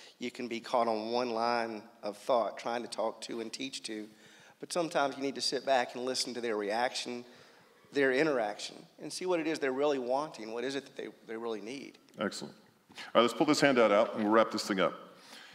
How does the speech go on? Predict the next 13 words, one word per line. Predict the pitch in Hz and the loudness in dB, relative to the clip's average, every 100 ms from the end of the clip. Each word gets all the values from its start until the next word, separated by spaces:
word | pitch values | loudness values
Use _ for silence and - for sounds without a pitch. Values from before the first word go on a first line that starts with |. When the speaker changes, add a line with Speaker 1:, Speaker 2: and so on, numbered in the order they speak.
| - - _ | -20 -20 _
Speaker 2:
List | - 147 156 | 4 6 6
three | - 165 175 | 6 8 10
areas | 165 147 | 8 8
of | 123 | 6
strength | - - 151 123 104 | 4 4 6 6 4
you | 120 | 0
can | 120 131 | 2 6
pass | 123 117 - | 8 8 6
on | 110 | 4
to | 101 | 4
someone. | - 107 85 62 - - - - - - - - | 4 4 4 0 -6 -18 -20 -20 -20 -20 -20 -10
So | - 104 95 - | 2 4 4 0
you, | - 123 | -4 -4